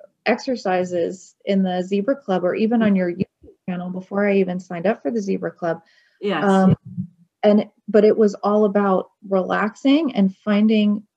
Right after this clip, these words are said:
Speaker 1: your breathing and resetting everything.
Speaker 2: Yeah.
Speaker 1: And I couldn't focus on strengthening that until I did that. And so now I'm to the point where it depends on what my day is like.
Speaker 2: Mm-hmm.
Speaker 1: Um, again, if it's, if my hormones aren't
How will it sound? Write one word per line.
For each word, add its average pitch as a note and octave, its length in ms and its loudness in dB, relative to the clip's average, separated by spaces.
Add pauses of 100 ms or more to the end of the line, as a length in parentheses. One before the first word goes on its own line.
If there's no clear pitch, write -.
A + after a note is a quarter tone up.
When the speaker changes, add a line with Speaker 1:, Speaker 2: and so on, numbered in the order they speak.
(160)
Speaker 1:
your F#3 280 -6
breathing A3 640 2
and G#3 220 2
resetting A#3 580 2
everything. F#3+ 600 -6 (280)
Speaker 2:
Yeah. - 220 -12
Speaker 1:
And G#3 120 2
I G#3 80 2
couldn't - 400 0
focus G#3+ 340 0
on G3 160 0
strengthening G#3 580 -2
that F3+ 340 -4
until F#3+ 340 0
I E3+ 100 -2
did G#3+ 200 -2
that. C2 280 -2 (480)
And G#3 140 2
so F#3+ 640 0
now A3 420 4
I'm A3 140 0
to A3 140 -2
the G3 80 2
point F#3 420 -4
where F3+ 560 0 (340)
it G3+ 140 -4
depends A#3+ 440 0
on A3+ 140 2
what G3 160 0
my F#3 160 0
day F3 280 0
is E3 180 -2
like. F3 380 0 (340)
Speaker 2:
Mm-hmm. F#3 60 2
Speaker 1:
Um, F3 380 -2
again, F3 360 0
if F#3+ 260 -4
it's, F3+ 360 0 (100)
if F#3+ 140 -10
my D#3+ 260 -8
hormones B3+ 420 0
aren't A#3+ 420 0